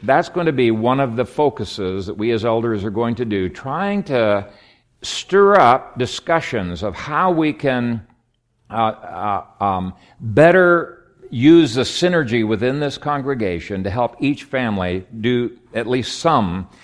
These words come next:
uh, generational building. Now, I've learned some of these principles rather late in life myself,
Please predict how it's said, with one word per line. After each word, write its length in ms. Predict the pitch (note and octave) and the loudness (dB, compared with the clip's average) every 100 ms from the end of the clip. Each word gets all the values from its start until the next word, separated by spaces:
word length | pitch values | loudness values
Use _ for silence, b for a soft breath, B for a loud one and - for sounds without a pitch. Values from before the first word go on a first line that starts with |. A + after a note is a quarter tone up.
| b b b - | b b b -4
uh, 60 | |
generational 800 | G2+ F2+ A#2 A2 A2 - G2+ F2+ | -2 0 2 2 2 0 -4 -2
building. 380 | F2 F2 C#2+ C#2 - _ _ _ _ _ _ _ _ _ _ _ | 0 0 -2 -10 -20 _ _ _ _ _ _ _ _ _ _ _
Now, 160 | G#2+ G#2 | -4 2
I've 320 | A2 D#3+ C#3+ | 4 4 4
learned 300 | A#2+ B2+ B2 | 2 2 2
some 120 | B2+ | -2
of 60 | A#2 | -2
these 140 | A2 | -4
principles 500 | G#2 A#2+ G#2+ - G#2+ | -2 -4 -4 -6 -4
rather 340 | F2+ G#2+ G#2 G2+ | 2 2 2 2
late 280 | G2+ A2 G2+ | 0 0 -2
in 120 | G2+ | -2
life 360 | F#2 G2+ F#2 | 2 0 -2
myself, 680 | G2+ F2+ - E3+ G2 D#2+ G#2+ | -6 -8 -4 -2 0 -2 -6